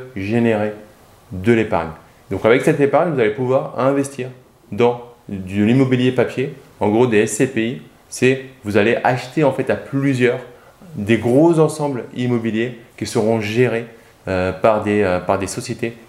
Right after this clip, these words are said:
de gestion qui vous, et vous serez rémunéré, euh, en, une fois, une, une fois par an, euh, par rapport au rendement du, euh, du parc dans lequel vous avez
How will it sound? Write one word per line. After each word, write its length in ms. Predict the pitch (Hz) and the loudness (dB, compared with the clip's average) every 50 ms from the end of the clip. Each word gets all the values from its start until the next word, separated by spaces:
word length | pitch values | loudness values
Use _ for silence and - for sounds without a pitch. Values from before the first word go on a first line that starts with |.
| - - - _ - | -20 -20 -20 _ -6
de 160 | 104 104 123 | -2 0 2
gestion 400 | 117 123 113 - - 113 117 123 - - - - - - - | 2 2 0 0 -2 -4 -4 -4 -6 -12 -20 -20 -20 -20 -6
qui 120 | - 131 | 0 0
vous, 340 | 117 110 120 127 127 127 127 - | 2 2 4 2 2 0 -2 -4
et 140 | 107 110 | -2 -2
vous 140 | 104 98 107 | -2 -2 -4
serez 220 | - - 104 113 113 | -4 -2 0 2 2
rémunéré, 580 | 107 117 117 117 117 117 113 107 107 113 117 113 - - - - _ - | 2 2 2 2 2 2 2 2 0 0 -2 -4 -10 -20 -20 -14 _ -4
euh, 200 | 98 95 92 92 - | -2 0 0 0 0
en, 380 | - 101 104 101 101 101 95 90 92 - | 0 2 2 2 2 2 0 0 -2 -2
une 120 | 113 113 | -2 -2
fois, 400 | - - - 127 123 127 117 101 - 101 101 - - - | -2 0 0 2 2 2 0 -2 -2 -6 -8 -10 -10 -8
une, 200 | - 92 117 - - | -6 -4 -4 -2 0
une 160 | 123 135 127 | 0 0 0
fois 240 | 127 - 143 131 - | 2 0 0 2 2
par 220 | 127 120 113 113 | 2 0 2 0
an, 240 | 123 127 127 - - - - - - _ _ _ - | -2 -4 -6 -10 -14 -20 -20 -20 -20 _ _ _ -10
euh, 400 | 90 85 87 85 85 85 87 85 82 - | -8 -8 -6 -6 -6 -6 -6 -6 -2 0
par 140 | 104 98 92 | 2 2 2
rapport 440 | 92 90 - - 123 117 107 69 | 2 0 0 -2 -2 -2 -2 0
au 140 | 95 101 98 | 0 0 0
rendement 560 | 95 98 107 110 117 113 110 110 113 - - - - - - - - | 0 0 0 0 2 0 0 -2 -2 -4 -6 -12 -20 -20 -20 -18 -14
du, 260 | 98 90 98 104 107 104 | -10 -4 -2 2 4 4
euh, 240 | 98 92 90 90 | 4 4 4 2
du 200 | 92 90 92 101 | 0 -2 -4 -4
parc 280 | 95 - 123 120 - 104 | 0 2 2 2 2 2
dans 80 | 107 98 | 0 0
lequel 280 | 92 95 - 123 113 | 0 0 0 -2 -2
vous 180 | 104 95 95 92 | -2 -4 -4 -2
avez 320 | 92 87 95 117 120 120 | -2 0 0 0 -2 -4